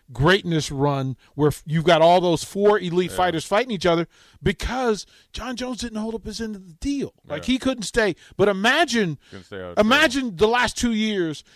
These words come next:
Speaker 1: if it was Cormier, Stipe, Ngannou,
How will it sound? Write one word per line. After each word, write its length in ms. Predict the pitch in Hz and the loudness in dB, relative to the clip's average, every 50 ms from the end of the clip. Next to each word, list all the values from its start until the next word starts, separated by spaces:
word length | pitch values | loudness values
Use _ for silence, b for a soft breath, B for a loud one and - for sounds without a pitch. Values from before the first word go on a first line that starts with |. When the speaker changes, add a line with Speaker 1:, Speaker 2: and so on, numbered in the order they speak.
| b b | b b
Speaker 1:
if 160 | b 180 160 175 | b 2 4 2
it 100 | 208 180 | 2 0
was 160 | 160 156 - | -2 -6 -6
Cormier, 840 | - - 226 240 240 226 226 226 220 214 214 208 202 190 190 180 - _ _ _ | -2 0 2 2 2 2 0 -2 0 0 0 2 2 2 0 -2 -4 _ _ _
Stipe, 840 | - - - - 233 226 208 170 202 196 190 180 175 170 170 160 - b b b | -14 -8 -2 0 0 0 0 0 2 2 2 2 2 0 -2 -4 -6 b b b
Ngannou, 880 | 151 151 147 135 196 196 190 196 190 185 175 170 170 170 160 160 156 | -8 -4 0 2 2 4 4 2 2 2 2 2 2 0 0 -2 -4